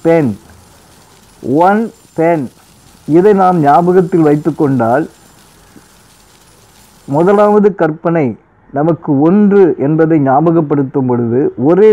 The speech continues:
தேவன் உண்டு. இதை நாம் ஞாபகத்தில் வைத்துக்கொண்டு என்னை அன்றி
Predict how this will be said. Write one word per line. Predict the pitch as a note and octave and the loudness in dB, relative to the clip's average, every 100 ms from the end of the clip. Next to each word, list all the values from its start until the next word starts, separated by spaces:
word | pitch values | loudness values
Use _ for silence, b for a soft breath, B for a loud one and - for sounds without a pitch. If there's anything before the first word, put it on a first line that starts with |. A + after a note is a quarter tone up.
| E3 | 2
தேவன் | D3+ D#3+ D#3+ | 0 2 0
உண்டு. | C3 A#2+ A#2 B2+ G2+ _ b b b b b | -2 -2 -2 -2 -4 _ b b b b b
இதை | E3 G3 | 2 4
நாம் | F#3+ F3+ F3 | 4 2 2
ஞாபகத்தில் | C#3+ D3+ F#3 F#3+ F#3+ F#3 | 2 2 2 2 2 2
வைத்துக்கொண்டு | E3 D#3 D#3 C#3 D3 B2 A2+ C3 - _ b b b b b b | 2 2 -2 -2 -2 -2 0 -2 -4 _ b b b b b b
என்னை | B2+ E3+ A3 A#3 A3+ E3 | 0 2 2 2 2 2
அன்றி | D#3+ E3+ F3 C#3+ G#2+ | 2 2 4 2 -2